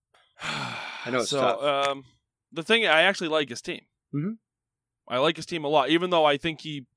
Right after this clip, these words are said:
Speaker 1: outside of the Justin, I, I think those two wide receivers are busted.
Speaker 2: Yep. I like the two quarterback
Speaker 1: I
Speaker 2: grabs.
Speaker 1: love the quarterbacks.
Speaker 2: Yep, I do too.
Speaker 1: Love the quarterbacks. So,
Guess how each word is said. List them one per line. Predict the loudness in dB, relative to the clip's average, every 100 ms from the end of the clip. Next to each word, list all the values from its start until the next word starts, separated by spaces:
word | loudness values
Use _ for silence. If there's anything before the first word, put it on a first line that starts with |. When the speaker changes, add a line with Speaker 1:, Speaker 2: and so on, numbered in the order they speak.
| _ _
Speaker 1:
outside | 6 6 6 4
of | 2
the |
Justin, | 2 0 0 -6 -4 2
I, | 2 2
I |
think | 0 0
those | 0 -2
two | -4
wide | 0 0
receivers | 0 -6 -6 -8 -12 -14 _ _ _ _ _ _ _ -2
are | 0 0 -4
busted. | -4 -4 -6 -14 -14 -4
Speaker 2:
Yep. | -4 -4 _ 2
I | 4
like | 6 4
the | 0
two | 2
quarterback | 6 6 8 6
Speaker 1:
I | 6
Speaker 2:
grabs. | 6
Speaker 1:
love | 8 6 4
the | 0 2
quarterbacks. | 4 2 2 -2 0 0 -2 -4
Speaker 2:
Yep, |
I | -2
do | 2
too. |
Speaker 1:
Love | 6 6 6 0
the | -6
quarterbacks. | -6 -8 -10 -16 -16 -18 -18 _ _ -20 -20 _
So, | -4 0 2 0